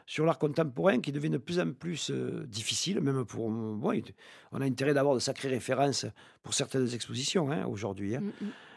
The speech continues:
Speaker 1: Et, euh, et le désintérêt, j'ai l'impression qu'il y a un désintérêt croissant, alors que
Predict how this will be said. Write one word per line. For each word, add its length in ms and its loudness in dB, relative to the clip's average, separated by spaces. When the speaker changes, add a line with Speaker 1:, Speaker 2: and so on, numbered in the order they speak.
Speaker 1:
Et, 280 10
euh, 340 10
et 140 8
le 80 10
désintérêt, 680 6
j'ai 80 -4
l'impression 340 -2
qu'il 140 -2
y 20 0
a 40 0
un 20 -2
désintérêt 560 0
croissant, 480 2
alors 160 2
que 80 -8